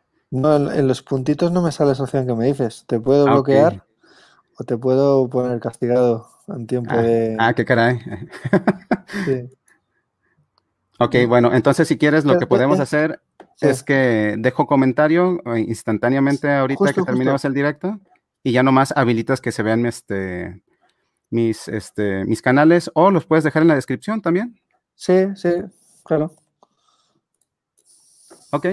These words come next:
Speaker 2: pues si, si gustas, este, pues aquí cerramos y pues
Speaker 1: Listo.
Speaker 2: muchísimas gracias por, por la charla y por compartir tu canal.
Speaker 1: Venga, lo mismo digo, eh, y gracias a todos los que habéis asistido.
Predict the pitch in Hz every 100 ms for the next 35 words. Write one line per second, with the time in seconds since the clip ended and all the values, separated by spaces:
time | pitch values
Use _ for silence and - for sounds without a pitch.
0 | 196 123 127 113 110 120 113 131 170 170
1 | 113 - 101 92 - 107 101 117 127 135
2 | 147 160 175 - - _ _ _ 117 107
3 | 104 98 - 110 104 - 135 120 135 -
4 | 185 - 117 104 101 101 - _ _ _
5 | - _ _ 110 107 101 - 131 147 139
6 | 117 113 101 110 123 123 - 131 147 _
7 | _ _ _ - 143 127 117 127 131 147
8 | 156 143 127 120 _ _ - 127 127 127
9 | 131 135 147 - 131 127 120 120 - 127
10 | 123 120 117 - 113 113